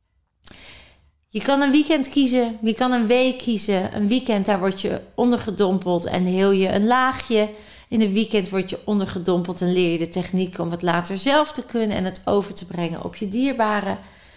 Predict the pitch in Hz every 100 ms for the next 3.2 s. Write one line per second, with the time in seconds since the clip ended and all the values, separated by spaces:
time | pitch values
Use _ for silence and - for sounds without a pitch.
0 | - - _ _ _ 240 254 269 269 269
1 | 240 240 233 - 247 226 214 202 190 180
2 | 175 185 220 226 220 202 190 180 185 185
3 | - -